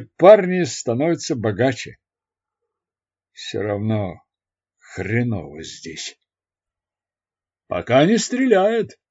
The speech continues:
Я не про это. Давит. Ни один из морских пехотинцев, если бы кто-то спросил его,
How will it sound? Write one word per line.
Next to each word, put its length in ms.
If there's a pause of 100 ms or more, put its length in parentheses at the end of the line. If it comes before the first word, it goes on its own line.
(540)
Я 220
не 100
про 240
это. 480 (840)
Давит. 920 (2000)
Ни 100
один 500
из 220
морских 720
пехотинцев, 1000
если 460
бы 220
кто-то 320
спросил 760
его, 440